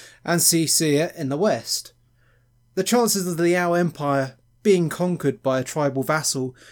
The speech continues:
seemed to be quite low. The vassal that would achieve this conquest, though, was the Jurchen tribe, who lived south of the Amur River in Manchuria. They were brought into the Liao sphere of influence after the Khitan conquest of the Bohai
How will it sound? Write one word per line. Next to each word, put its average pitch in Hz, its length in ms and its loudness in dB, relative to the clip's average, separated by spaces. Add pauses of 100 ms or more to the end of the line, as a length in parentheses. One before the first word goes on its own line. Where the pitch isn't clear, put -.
seemed 202 320 2
to 143 60 -8
be 131 140 -2
quite 120 380 -8
low. 123 480 -2 (1700)
The - 80 -10
vassal 202 420 0
that 151 120 -2 (120)
would 151 140 -2
achieve 233 680 -2
this 143 180 -6
conquest, 139 600 -4
though, 147 240 -2 (520)
was 147 160 -4
the 156 60 -4
Jurchen 208 480 2
tribe, 127 400 -2 (220)
who 156 120 -4
lived 147 180 0
south 208 300 2
of 165 60 -8
the 160 160 -2
Amur 180 380 2
River 139 320 2
in 131 80 0
Manchuria. 131 680 0 (840)
They 214 100 4
were 247 60 4
brought 226 340 4
into 226 200 2
the 233 80 2
Liao 202 400 4
sphere 196 360 4
of 170 60 2
influence 139 640 -2
after 170 240 -2
the 175 80 0
Khitan 214 460 0
conquest 165 540 -4
of 160 60 -6
the 170 40 -6
Bohai 120 600 -2